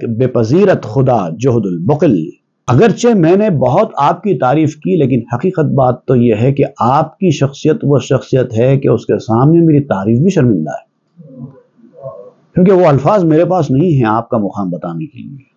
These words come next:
लैक बेपजीरत खुदा जोहदुल मुकिल। हाँ, अल्लाह ताला जो है, एक नादार आदमी,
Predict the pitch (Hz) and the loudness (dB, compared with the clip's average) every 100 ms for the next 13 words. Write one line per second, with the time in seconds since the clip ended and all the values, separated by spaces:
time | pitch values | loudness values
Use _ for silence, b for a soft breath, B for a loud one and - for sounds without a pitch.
0 | _ b b b b _ _ - 120 160 | _ b b b b _ _ 0 2 4
1 | 220 151 135 143 127 190 247 - - - | 2 2 0 0 0 0 0 -2 -4 -2
2 | 143 80 - _ _ _ _ 135 123 101 | -2 -2 -10 _ _ _ _ -2 0 -2
3 | 82 113 190 - - 131 - 202 - - | -4 -2 -2 -2 -6 -6 -2 0 -2 -6
4 | _ _ _ _ _ - 131 147 143 139 | _ _ _ _ _ 0 2 4 2 2
5 | 143 151 135 110 101 127 _ _ _ _ | 2 2 2 0 -2 -6 _ _ _ _
6 | - 175 156 143 143 170 180 170 147 139 | -4 0 2 2 4 4 4 2 2 2
7 | 170 165 147 143 | 2 2 0 -4